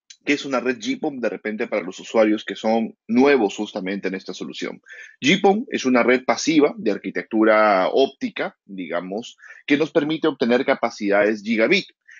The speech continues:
Entonces, ¿es una solución punto multipunto en fibra? Sí, lo podemos conocer como esta técnica. La ventaja que tiene es que la fibra, para poder distribuir, se utilizan los famosos splitters o P C Ls, en el diagrama dice P O S,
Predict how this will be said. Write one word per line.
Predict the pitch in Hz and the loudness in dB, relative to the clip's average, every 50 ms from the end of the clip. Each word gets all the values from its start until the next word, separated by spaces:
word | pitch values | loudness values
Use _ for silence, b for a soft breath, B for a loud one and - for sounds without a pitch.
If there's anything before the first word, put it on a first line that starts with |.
| B - 101 | B -14 -10
Entonces, | 101 104 117 123 131 135 - - _ | -6 -4 -2 -2 -2 -2 -4 -6 _
¿es | - 151 - | -4 -4 -4
una | 175 170 180 175 170 170 156 - _ - | -4 -2 0 0 0 0 -4 -8 _ -12
solución | - 127 113 113 - - 139 151 160 165 175 170 98 - _ | -8 -6 -6 -6 -4 -4 -2 0 0 -2 -2 -6 -10 -6 _
punto | - 185 190 165 180 | 2 2 2 2 0
multipunto | 170 170 160 143 127 139 131 135 156 170 165 156 165 | 0 0 -2 -2 -2 -2 -2 -2 -2 -2 -2 -4 -6
en | 156 | -4
fibra? | - 190 101 - 311 302 - | -4 -4 -2 -2 -4 -4 -4
Sí, | - 233 294 302 269 | -4 -4 -4 0 2
lo | 135 123 101 | 2 2 4
podemos | 107 110 117 120 127 127 - | 4 4 6 4 4 2 0
conocer | - 104 101 98 - 127 120 | -2 -2 -2 -2 0 -2 -2
como | - 110 104 107 | 0 0 0 0
esta | 113 - - 120 | 0 -2 -4 -2
técnica. | - 175 170 143 117 101 - - 107 131 B B B B B - | 0 0 0 0 0 -2 -2 -2 -4 -4 B B B B B 0
La | 113 120 123 | 2 4 4
ventaja | 123 131 139 139 131 180 185 - 196 185 - | 6 4 2 2 0 -2 -2 -2 -4 -6 -6
que | 160 143 | -6 -4
tiene | - 160 156 143 107 104 113 127 - _ | 0 2 2 2 2 0 -4 -10 -12 _
es | - 127 - | -12 -12 -8
que | - 120 | -6 -6
la | 110 98 101 | -4 -4 -6
fibra, | - - 151 139 110 101 101 107 123 _ _ _ _ _ | -4 -2 -2 0 2 0 0 -2 -4 _ _ _ _ _
para | - 92 95 90 - | -10 -8 -8 -6 -4
poder | - 98 104 120 | -2 0 0 0
distribuir, | 127 139 135 - - 120 110 104 110 113 123 123 | 0 -2 -4 -4 -2 -2 0 2 0 0 0 -2
se | - | -6
utilizan | 127 110 98 95 101 - - 110 101 95 | -8 -6 -4 -4 -4 -2 -2 -2 -2 -2
los | 92 92 - - - | -4 -6 -8 -10 -10
famosos | 104 92 90 104 107 - - 104 - | -8 -2 0 0 0 0 -2 -6 -8
splitters | 98 95 - - 135 139 131 120 123 117 113 - | -8 -8 -2 2 2 4 4 4 2 0 0 0
o | 107 - | -4 -2
P | - 101 104 | -2 -2 -2
C | - - 113 131 139 110 | 0 0 2 2 2 2
Ls, | 90 98 107 - - B B B B B B B - | 2 0 -2 -4 -6 B B B B B B B -8
en | - 101 90 | -8 -6 -6
el | 85 85 | -2 0
diagrama | 90 92 92 101 104 107 104 | 0 2 2 2 2 2 0
dice | 104 104 98 - 104 | 0 0 -2 -4 -2
P | - 110 104 98 | 0 2 2 4
O | 104 113 | 4 4
S, | 123 120 - - - | 2 2 -2 -8 -16